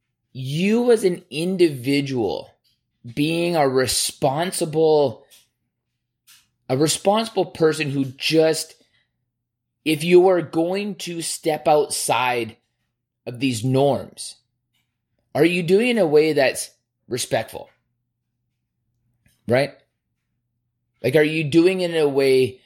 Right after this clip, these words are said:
say, like, if, for example, if I have flip-flops on yesterday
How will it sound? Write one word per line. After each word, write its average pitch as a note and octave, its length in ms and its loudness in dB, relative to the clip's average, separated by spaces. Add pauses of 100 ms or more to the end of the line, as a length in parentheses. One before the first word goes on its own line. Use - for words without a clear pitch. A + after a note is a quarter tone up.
(260)
say, F#3+ 220 4
like, A#3+ 180 2
if, D#3+ 260 0
for D#3+ 120 0
example, C3 440 0
if A#2 100 -4
I C#3 160 0
have D#3 420 -2 (140)
flip-flops - 640 -4
on A2+ 260 -4
yesterday F#2+ 520 -8